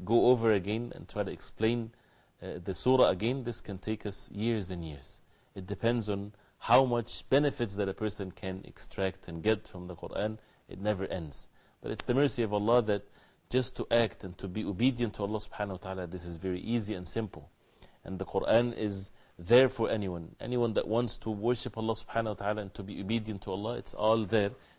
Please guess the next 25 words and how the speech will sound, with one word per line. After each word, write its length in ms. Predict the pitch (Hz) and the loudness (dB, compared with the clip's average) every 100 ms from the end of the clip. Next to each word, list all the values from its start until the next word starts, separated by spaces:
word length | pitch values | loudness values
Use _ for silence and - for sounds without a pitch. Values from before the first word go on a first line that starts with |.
| - | 0
But 140 | 110 | 4
he 80 | 110 | 4
wants 220 | 113 113 | 2 -2
to 80 | 107 | -8
extract 480 | 95 - 113 101 - | -10 -2 -2 0 2
more 120 | 131 | 4
benefits, 580 | 123 120 98 101 - - - - _ | 6 4 2 -6 -10 -16 -20 -20 _
and 180 | - 101 | -6 0
definitely 500 | 107 107 104 92 95 | 0 0 -4 -2 -2
that 180 | 92 92 | 0 -2
increases 540 | 85 - 135 - 101 | -4 0 2 2 -4
the 120 | 90 - | -6 -6
iman, 320 | 92 104 101 | -4 -4 -4
since 380 | - 95 - - - _ 90 | -6 -6 -8 -14 -20 _ 0
Allah 140 | 104 | 0
subhanahu 320 | - - 101 | 0 -4 -4
wa 180 | 87 - | -4 -4
ta'ala 220 | 95 85 - | -4 -4 -2
ordered 380 | 120 117 104 95 | 0 2 2 0
us 140 | 90 | -4
to 120 | - | -10
ponder 320 | - 104 95 92 | -6 -4 -2 -4
over 200 | 95 92 | -4 -6
the 120 | 87 | -8
Quran, 420 | - 80 101 110 | -10 -6 -4 -4